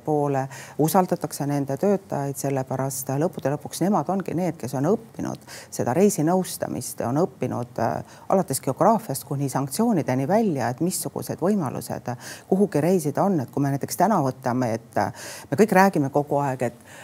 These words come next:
äh, reisipiiranguid ei ole enam. Aga tegelikult saja üheksas riigis maailmas on olemas piirangud. Me lihtsalt ei näe neid, me peame oskama neid leida, lugeda, et mis need piirangud siis on. Et ei ole üldse mitte, mitte võõras, et, äh,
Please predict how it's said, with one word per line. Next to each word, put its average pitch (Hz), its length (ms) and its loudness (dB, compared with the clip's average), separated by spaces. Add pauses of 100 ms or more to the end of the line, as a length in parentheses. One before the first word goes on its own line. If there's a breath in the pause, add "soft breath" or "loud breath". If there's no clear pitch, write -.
(240 loud breath)
äh, 131 320 0
reisipiiranguid 165 680 2
ei 131 80 0
ole 139 200 0
enam. 95 240 -8 (680 loud breath)
Aga 151 200 0
tegelikult 160 680 2 (140)
saja 175 300 2
üheksas 208 460 0
riigis 185 460 -2 (100)
maailmas 131 500 0
on 170 120 4
olemas 147 380 0
piirangud. - 560 -2 (400)
Me 220 60 4
lihtsalt 214 240 -2
ei 139 80 2
näe 202 240 4
neid, - 240 -6
me 165 100 2
peame 160 240 2
oskama 135 380 -2
neid 123 160 -4
leida, 185 400 2
lugeda, 175 460 0 (100)
et - 160 -8
mis 196 160 0
need 160 160 -2
piirangud 156 400 -2
siis - 180 -6
on. 127 200 0 (480 loud breath)
Et 131 180 -2
ei 170 120 6
ole 196 200 6
üldse 165 440 0
mitte, 143 600 0 (540 loud breath)
mitte 151 340 0
võõras, 165 480 2
et, 127 300 -4
äh, 127 320 0